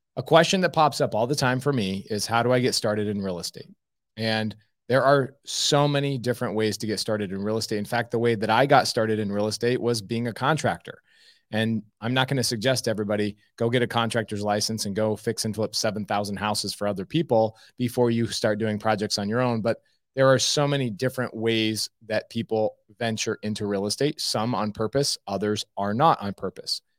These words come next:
However, one of the most challenging things in a competitive market is getting your hands on a transaction,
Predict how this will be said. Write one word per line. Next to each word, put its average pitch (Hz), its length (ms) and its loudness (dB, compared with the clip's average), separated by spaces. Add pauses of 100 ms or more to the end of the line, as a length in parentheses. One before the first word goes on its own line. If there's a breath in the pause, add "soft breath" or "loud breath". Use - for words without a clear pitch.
(360)
However, 175 420 8
one 151 160 4
of 170 60 6
the 165 60 4
most 147 260 2
challenging 131 480 0
things 156 560 0
in 123 400 -2
a 117 100 -4
competitive 110 480 -6
market 131 500 0
is 113 220 -4
getting 127 260 -4
your 120 140 -2
hands 123 420 -4
on 113 140 -2
a 107 60 -8
transaction, 110 800 -2